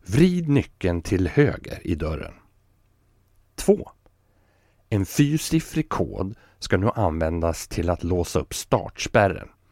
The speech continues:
Om vi tar exempel ett, två, tre, fyra. Steg tre. Vrid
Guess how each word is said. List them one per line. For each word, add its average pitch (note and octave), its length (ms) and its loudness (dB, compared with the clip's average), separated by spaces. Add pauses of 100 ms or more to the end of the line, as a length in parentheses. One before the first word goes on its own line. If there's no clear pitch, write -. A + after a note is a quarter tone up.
(640)
Om A2+ 120 2
vi C3+ 80 6
tar E3 320 2
exempel F2 680 -2
ett, - 340 -6
två, D#2+ 380 -4
tre, D#2+ 280 -2
fyra. B2 500 -2 (1500)
Steg D2 440 -8
tre. - 320 -4 (800)
Vrid F2 480 -6